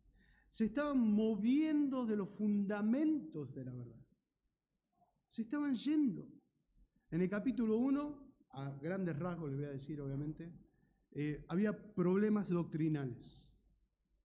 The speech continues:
Capítulo dos, había problemas en el orden del culto público,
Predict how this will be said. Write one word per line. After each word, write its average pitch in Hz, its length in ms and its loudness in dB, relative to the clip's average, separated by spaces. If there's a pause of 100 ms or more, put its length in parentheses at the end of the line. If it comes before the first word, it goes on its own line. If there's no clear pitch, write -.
(280)
Capítulo 233 500 2
dos, 285 480 0 (240)
había 240 580 0
problemas 269 960 0
en 190 140 0
el 196 160 0
orden 269 460 0
del 185 200 -4
culto 254 420 0
público, 262 600 -2